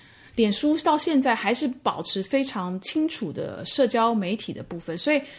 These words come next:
它逼着品牌在你这，你在脸书的这个上面要做的就是你要怎么样用更好的内容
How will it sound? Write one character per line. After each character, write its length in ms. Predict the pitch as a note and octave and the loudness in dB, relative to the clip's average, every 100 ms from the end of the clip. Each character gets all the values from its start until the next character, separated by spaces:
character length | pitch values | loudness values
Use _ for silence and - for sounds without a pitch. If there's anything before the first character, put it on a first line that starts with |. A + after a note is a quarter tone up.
| - - | -20 -6
它 160 | E4 | -4
逼 220 | F4 E4 E4 | 2 4 6
着 120 | C4+ | 4
品 220 | - F#3 | 0 -6
牌 280 | F3+ F#3 F#3+ | -4 -4 -2
在 160 | C#4 A#3+ | 0 0
你 100 | F3 | 0
这， 140 | A#3 | -4
你 260 | G3 F#3+ G3 | -2 -2 2
在 240 | C#4+ C4 | 4 4
脸 240 | G3+ E3 | 2 -2
书 160 | E3+ A#3 | -4 -4
的 100 | A3+ | -4
这 120 | A3+ | -2
个 80 | A3 | -4
上 200 | G#3 G#3+ | -2 0
面 200 | G#3 G3 | 0 0
要 120 | A3 G3 | -2 -2
做 200 | A#3 G3 | 0 0
的 120 | F3 | 0
就 120 | G#3+ | -2
是 160 | G#3+ G3 | 0 0
你 140 | A3 | 2
要 100 | C#4 | 0
怎 140 | C#4+ | 0
么 80 | F#3 | -2
样 140 | G#3+ A#3 | 2 2
用 140 | A#3 | 2
更 120 | B3+ | 0
好 220 | A#3+ F#3 C3 | -2 -4 -6
的 140 | F3+ | 0
内 260 | A3+ B3+ E3+ | 2 2 0
容 180 | - | -6